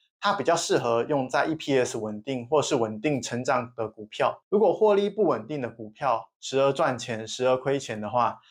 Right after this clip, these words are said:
那本益比和本益比河流图就不适用咯。什么情况不适用本益比、本益比河流图呢？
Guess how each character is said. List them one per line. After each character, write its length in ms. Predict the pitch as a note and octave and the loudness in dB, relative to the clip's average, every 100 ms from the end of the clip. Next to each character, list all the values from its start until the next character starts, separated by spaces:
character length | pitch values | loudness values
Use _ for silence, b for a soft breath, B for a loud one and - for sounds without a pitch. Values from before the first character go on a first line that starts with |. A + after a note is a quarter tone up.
| B | B
那 140 | - G3+ | -2 -2
本 300 | - B2+ D#3+ | 0 0 0
益 60 | |
比 180 | E3+ A#2 | -4 -6
和 260 | A#2 D3+ B2 | -2 -2 -2
本 220 | A2 A#2 | -6 -4
益 80 | D3 | -6
比 160 | C3 G#2 | -6 -6
河 120 | A2+ | 0
流 160 | A2+ | 2
图 180 | A2+ A2 | 0 -2
就 120 | A2+ | -6
不 120 | B2+ A2+ | -4 -4
适 220 | - C#3 | -4 2
用 140 | C#3 | 4
咯。 320 | B2 A#2 A#2 _ B B B B B | 4 2 0 _ B B B B B
什 120 | D3+ | 0
么 100 | D3 | 2
情 180 | D3 E3 | 2 2
况 240 | G3 F3+ | 4 2
不 80 | C3+ | 0
适 160 | D3+ E3+ | 2 2
用 180 | E3+ | 2
本 220 | - A#2 C#3 | 0 -4 -2
益 80 | |
比、 240 | D#3+ B2+ G#2+ | -6 -8 -8
本 240 | A2 B2+ | -4 -2
益 60 | D#3 | -4
比 180 | - A2 | -6 -4
河 160 | A2+ | 0
流 160 | A2+ A2+ | 2 2
图 200 | A2+ A2+ | 0 -6
呢？ 260 | A2+ A#2 | -4 -4